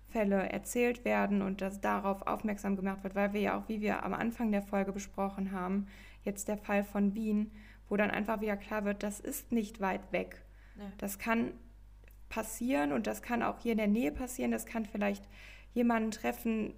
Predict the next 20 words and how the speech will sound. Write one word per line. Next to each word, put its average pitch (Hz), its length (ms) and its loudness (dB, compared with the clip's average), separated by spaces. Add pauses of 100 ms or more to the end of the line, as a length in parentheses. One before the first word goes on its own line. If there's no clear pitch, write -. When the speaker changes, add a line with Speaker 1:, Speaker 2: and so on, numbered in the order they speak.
(140)
Speaker 1:
der 214 220 0
einem 208 180 4
selbst 233 420 2
am 247 140 2
Herzen 233 420 -2
liegt 214 160 -6
und 208 120 0
es 202 100 -2
ist - 120 -8
einfach 196 300 -2
super 220 380 -2
wichtig, 214 360 -6 (480)
dann 220 180 2
aber 208 220 4
die 202 180 0
Message 226 560 0
von 190 340 -2
Antoine 196 380 0
zu 196 140 -4
verbreiten, 196 760 -2